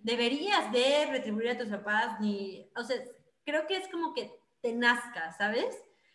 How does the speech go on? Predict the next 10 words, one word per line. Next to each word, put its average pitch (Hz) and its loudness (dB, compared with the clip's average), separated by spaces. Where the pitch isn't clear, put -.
Y 262 -2
no 269 2
estar 269 -2
como 277 2
imponiendo. 220 0
O 214 -4
sea, 233 -2
son 339 4
ideas 262 6
dif-, 269 -4